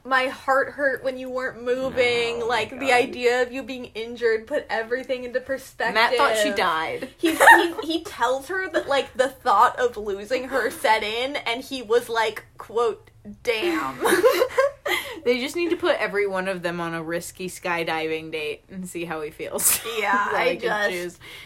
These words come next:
Speaker 2: It's
Speaker 1: and
Speaker 2: weird.
Speaker 1: Rachel is also like, "I can't even think of going through life without Matt at this point."
Speaker 2: Oh
Speaker 1: And
Speaker 2: my
Speaker 1: I'm like,
Speaker 2: God.
Speaker 1: "Oh my God."
Speaker 2: You know they're gonna be, like, at the end or however far she goes, be like, "We've been through things."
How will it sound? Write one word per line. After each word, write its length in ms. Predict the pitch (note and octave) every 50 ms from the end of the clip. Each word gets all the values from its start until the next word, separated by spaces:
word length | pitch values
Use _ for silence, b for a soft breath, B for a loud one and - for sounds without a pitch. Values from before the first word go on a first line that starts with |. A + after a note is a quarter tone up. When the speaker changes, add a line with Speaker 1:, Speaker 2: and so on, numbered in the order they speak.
| B -
Speaker 2:
It's 160 | F#3+ C4+ C#4
Speaker 1:
and 140 | F4+ C4 G#3
Speaker 2:
weird. 400 | A3 A3+ A3 A3+ G#3+ G3+ G3 F#3
Speaker 1:
Rachel 340 | F#3 - - A#3 D#4 A4 G#4+ E4+
is 60 | C#4
also 280 | G3+ - D4 C#4+ - C4+
like, 200 | A#3+ G#3 F#3+ - - -
"I 160 | A3+ A#3 -
can't 240 | G#3+ - B3+ F#3+ F3+
even 200 | F#3 F3+ G2 G3+
think 180 | A#3+ C3 - -
of 120 | G#3 G#3
going 220 | - D3+ D#3 E3+ -
through 180 | - - F#3+ G#3+
life 240 | G3 - - - -
without 260 | G3 F#3 F#3 - -
Matt 200 | - - - C3
at 120 | - - -
this 180 | - - -
point." 460 | - - - - C#3+ C#3+ C#3 C#3 A#2+ -
Speaker 2:
Oh 20 |
Speaker 1:
And 80 | - -
Speaker 2:
my 120 | E3+ F#3 F#3
Speaker 1:
I'm 60 | -
like, 180 | G3 F#3+ F#3+
Speaker 2:
God. 160 | F3 D#3 - -
Speaker 1:
"Oh 340 | G3+ B3+ C#4 C4+ C4+ C4+ A#3
my 160 | F#3+ B2+ F#2 - - _ - - -
God." 460 | C4 A#3 B3+ A3+ - - F3 - -
Speaker 2:
You 60 | -
know 140 | G#3+ G#3 G#3
they're 140 | G3+ A3+ A3+
gonna 200 | A3 A#3 A#3+ A#3
be, 180 | - G#3 G3 G3
like, 320 | F#3+ F#3+ F#3 F#3 F#3 -
at 160 | - F3+ - - _ _ _ _ _ _ _
the 220 | - G#3 G3+ F#3 -
end 360 | - F3+ F3+ F3+ F3 F3+ F3
or 140 | F3+ F3+ F#3+
however 500 | F#3 F#3+ E3+ E3 E3+ F3+ F3 F3 F3 F3+
far 220 | - F#3 E3+ F3
she 160 | E3+ - G#3 G3
goes, 520 | E3+ F3+ E3+ E3+ E3+ E3+ F3 F3 F3 F3
be 160 | - F#3 F3+
like, 300 | F3 E3+ E3 D#3+ D#3+ - b b b b b b b b b
"We've 300 | G3+ C4+ C#4 C#4 C4 -
been 360 | - A#3+ A#3 A#3+ B3+ C4+ B3+
through 300 | B3+ C#4 A3 G#3 G3+ F#3+
things." 520 | - A3 G3+ G3 B3+ C4+ - - - -